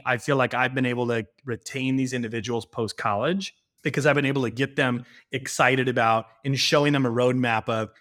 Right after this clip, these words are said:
"Here's how you invest in your first property at the age of twenty-one, twenty-two. Here's how you house hack. Here's how you," and I think in the past, I worked out a scarcity where it was, "I don't wanna talk about things that are outside of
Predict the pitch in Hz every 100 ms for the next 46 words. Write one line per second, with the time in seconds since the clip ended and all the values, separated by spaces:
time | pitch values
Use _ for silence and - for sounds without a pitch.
0 | _ - 139 139 135 127 123 110 104 113
1 | - - 117 113 - 113 - - 107 104
2 | 113 104 107 95 107 98 98 107 95 87
3 | - 110 104 101 98 92 107 92 90 -
4 | 95 - _ - _ _ 139 127 143 127
5 | 117 117 113 113 113 110 - _ - 120
6 | 110 - 104 95 - 135 127 131 120 117
7 | 120 113 110 - _ _ - 135 131 202
8 | 220 156 - - 170 139 117 - - -
9 | _ _ _ 123 131 139 139 147 113 -
10 | - 135 135 - 131 113 113 117 117 110
11 | 107 - 131 156 143 - 131 123 123 113
12 | - 120 113 107 104 113 110 127 110 104
13 | 101 98